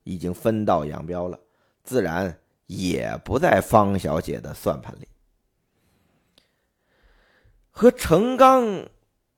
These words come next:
差不多的邵氏老牌大导演还有一位何梦华，他和李翰祥、张彻啊差不多同代，是邵氏有名的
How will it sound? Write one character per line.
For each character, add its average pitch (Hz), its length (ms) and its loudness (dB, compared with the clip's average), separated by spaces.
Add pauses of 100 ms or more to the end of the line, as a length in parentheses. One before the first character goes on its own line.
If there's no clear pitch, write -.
(440)
差 139 340 4
不 107 120 2
多 135 240 8
的 120 100 8
邵 120 360 10
氏 107 240 -2
老 85 220 2
牌 - 260 2
大 98 160 2
导 90 180 2
演 73 540 -4 (280)
还 - 260 0
有 113 160 6
一 92 100 2
位 110 240 0 (460)
何 - 320 -2
梦 143 240 0
华， 95 400 0 (960)
他 233 320 2
和 135 240 6
李 113 180 0
翰 123 240 0
祥、 107 220 2
张 151 260 4
彻 123 360 -4 (120)
啊 - 260 -14
差 110 240 0
不 - 80 -6
多 101 220 -2
同 98 260 -8
代， - 280 -4 (420)
是 - 160 -4
邵 127 260 8
氏 110 200 0
有 80 260 -2
名 87 240 -6
的 123 220 2